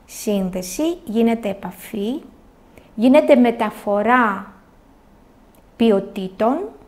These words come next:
δυνάμεων και ότι μέσα από αυτήν την πλατινένια ίνα είμαστε σε θέση να ενεργοποιούμαστε σε αυτό το επίπεδο.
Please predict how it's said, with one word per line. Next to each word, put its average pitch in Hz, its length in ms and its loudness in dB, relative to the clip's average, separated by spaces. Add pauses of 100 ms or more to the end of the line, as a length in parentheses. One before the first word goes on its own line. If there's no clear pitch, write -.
(380)
δυνάμεων 196 840 -2 (1400)
και 226 220 6
ότι 208 540 4 (560)
μέσα 254 840 4
από 233 280 4
αυτήν 247 600 2 (200)
την 214 260 -2 (180)
πλατινένια 233 840 4
ίνα 202 520 -4 (480)
είμαστε 254 560 2
σε 202 180 -10
θέση 208 720 -6 (300)
να 240 380 2
ενεργοποιούμαστε 208 1500 0
σε - 200 -8
αυτό 220 340 -6
το 330 120 -4
επίπεδο. 262 640 -4